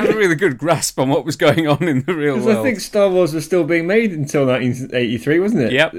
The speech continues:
Speaker 2: didn't finish until eighty-three, and then it started again in nineteen ninety-nine, but we won't go there.
Speaker 1: <laughs>
Speaker 2: Um, so I, I, so I'll just straight off the bat, James, this film, I've looked at it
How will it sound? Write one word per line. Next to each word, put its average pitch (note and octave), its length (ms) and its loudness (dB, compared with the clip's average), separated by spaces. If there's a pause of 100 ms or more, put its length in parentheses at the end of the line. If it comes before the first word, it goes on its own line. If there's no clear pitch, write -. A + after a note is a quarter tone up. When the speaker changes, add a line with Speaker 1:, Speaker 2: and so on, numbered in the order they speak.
Speaker 2:
didn't D3 220 -4
finish F#3 360 -2
until B2+ 240 -2
eighty-three, A#2 560 0
and B2 80 -2
then A#2+ 100 -2
it B2 120 -6
started B2+ 320 2
again A#2+ 180 0
in A#2 240 0
nineteen A2+ 320 0
ninety-nine, A2+ 520 0
but A#2+ 60 -8
we A#2+ 80 -2
won't A#2+ 200 0
go G#2 160 0
there. G#2+ 260 -2 (500)
Speaker 1:
<laughs> - 0 -
Speaker 2:
Um, C#3 600 4 (100)
so - 400 -10
I, F#3+ 160 0 (100)
I, G3+ 380 2
so G3 340 0 (140)
I'll F#3 80 2
just G3+ 160 2
straight G3+ 220 2
off C3+ 160 0
the D3+ 80 -4
bat, D3 200 2
James, A2+ 280 0
this D#3 180 -4
film, C#3 500 2
I've B2 280 -2
looked C#3 240 -2
at B2 120 2
it A#2 220 0